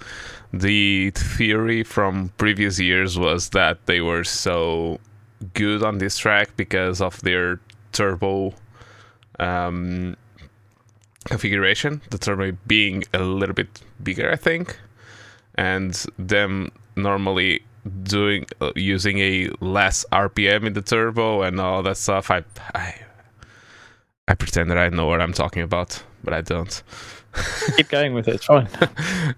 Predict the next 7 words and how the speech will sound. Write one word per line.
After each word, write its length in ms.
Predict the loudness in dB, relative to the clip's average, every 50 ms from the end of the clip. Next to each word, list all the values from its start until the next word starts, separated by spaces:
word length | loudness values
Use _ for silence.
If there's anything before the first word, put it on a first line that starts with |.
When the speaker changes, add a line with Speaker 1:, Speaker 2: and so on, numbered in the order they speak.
| -4 0 4
Speaker 1:
And, 840 | 4 6 6 6 6 6 6 6 6 4 4 2 2 0 0 0 -2 -2 -2 -4 -8 -4 2 4
uh, 760 | 6 8 8 8 8 8 8 8 8 6 6 6 4 2 0 0 4
that 300 | 6 6 6 6 4 2 -2 -4 -2
they 280 | 2 4 4 4 4
were 360 | 4 2 2 4 4 2 2 0 -2 -2
able 540 | 0 0 0 -2 -2 0 0 0 0 0 -2
to, 960 | -4 -6 -6 -4 -2 -2 0 0 0 0 0 0 0 -2 -2 -2 -4 -4 -6